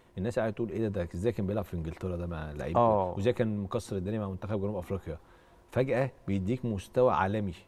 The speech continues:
Speaker 1: في
Speaker 2: آه.
Speaker 1: مباراه وفاق سطيف، هدفين وبيصنع هدفين.
Speaker 2: فظيع.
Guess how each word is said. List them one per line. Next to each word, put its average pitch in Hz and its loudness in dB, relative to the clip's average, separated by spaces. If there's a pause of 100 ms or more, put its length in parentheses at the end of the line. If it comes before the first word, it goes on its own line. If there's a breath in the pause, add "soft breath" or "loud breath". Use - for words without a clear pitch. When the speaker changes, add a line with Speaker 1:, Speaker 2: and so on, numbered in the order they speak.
Speaker 1:
في - -6
Speaker 2:
آه. 101 4
Speaker 1:
مباراه 95 2
وفاق 98 -6
سطيف، 92 -4
هدفين 98 0
وبيصنع 110 -2
هدفين. 87 -4 (1000 loud breath)
Speaker 2:
فظيع. 101 4